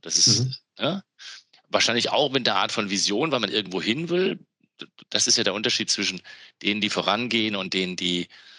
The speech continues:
Speaker 1: also man, man muss ja vielleicht auch überlegen, so wie wir bei, bei Boris Kluge, wir haben ja versucht, eine, eine Firma zu schaffen, die es so noch nicht gab, also musste man sich ein bisschen was ausdenken. Das ist vielleicht nochmal ein Sonderfall, aber im Grunde,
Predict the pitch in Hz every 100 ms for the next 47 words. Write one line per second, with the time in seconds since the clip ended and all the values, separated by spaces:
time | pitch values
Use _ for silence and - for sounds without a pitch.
0 | - - _ - 107 104 107 110 113 107
1 | 110 113 98 98 98 92 90 87 98 98
2 | 98 90 101 87 87 90 95 90 90 85
3 | 80 85 85 87 90 - 95 104 92 92
4 | 107 - 95 110 98 - _ _ _ _
5 | - - 95 95 - 123 131 123 107 -
6 | 107 113 101 110 110 - 120 120 - 101
7 | - 92 92 156 - 95 98 95 107 -
8 | 98 90 92 107 90 85 90 - 123 123
9 | 165 - _ - - - - _ _ _
10 | _ _ _ _ _ _ - - 101 104
11 | 107 95 107 143 143 - 90 85 95 95
12 | 104 - 120 160 135